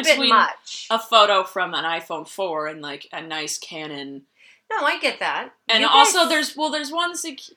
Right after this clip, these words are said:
Speaker 1: you know how
Speaker 2: Yeah.
Speaker 1: paparazzi can post really ugly ones or really nice ones.
Speaker 2: Yes.
Speaker 1: Like, you're making a face or you're not, or your
Speaker 2: Right.
Speaker 1: butt looks a little, little weird in that position.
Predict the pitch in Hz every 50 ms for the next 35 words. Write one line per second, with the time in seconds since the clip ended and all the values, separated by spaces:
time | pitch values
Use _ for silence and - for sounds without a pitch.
0 | _ _ _ _ _ _ - 415 453 381 277 269 262 254 254 262 240 233 226 214
1 | 202 - - - 523 - - - _ _ _ - - 254 277 262 247 240 240 226
2 | 226 220 - 226 226 _ _ _ _ _ _ _ - - 240 214 202 220 202 190
3 | 185 - 185 180 165 151 143 160 208 269 311 320 349 370 370 381 349 339 320 302
4 | 302 302 359 392 359 - - 180 135 - 196 208 202 196 - - - - - -
5 | - 233 226 226 240 226 214 208 220 208 190 - - 226 269 370 359 - 381 359
6 | 349 359 349 311 330 330 330 320 339 370 359 302 285 269 277 240 240 226 294 294
7 | 294 262 294 277 - - 302 277 285 277 277 277 277 262 269 247 240 269 269 277
8 | 269 269 240 233 247 247 - - 240 214 247 240 240 - 277 285 359